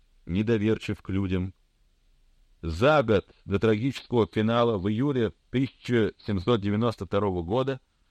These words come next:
он уже писал Люсьену из Парижа: "Ты знаешь историю о Яччо? В Париже она совершенно та же, разве только что люди еще мельче, еще злее,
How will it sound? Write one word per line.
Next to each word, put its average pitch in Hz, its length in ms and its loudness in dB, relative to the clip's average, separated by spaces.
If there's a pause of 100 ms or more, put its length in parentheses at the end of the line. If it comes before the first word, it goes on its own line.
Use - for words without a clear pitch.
(260)
он 135 180 0
уже 156 200 0
писал 147 440 2
Люсьену 127 580 -2
из 123 140 -6
Парижа: 117 440 -2 (380)
"Ты 110 160 -2
знаешь 143 420 -2
историю 110 640 0
о 101 80 -2
Яччо? 95 640 -4 (460)
В - 20 -20
Париже 123 560 2
она 117 180 0
совершенно 113 560 -2
та 123 280 -2
же, - 160 -12 (360)
разве 120 440 0
только 117 320 0
что 107 180 -4
люди 113 380 0
еще 101 540 -2
мельче, 131 720 0 (380)
еще 98 440 -2
злее, 117 640 -2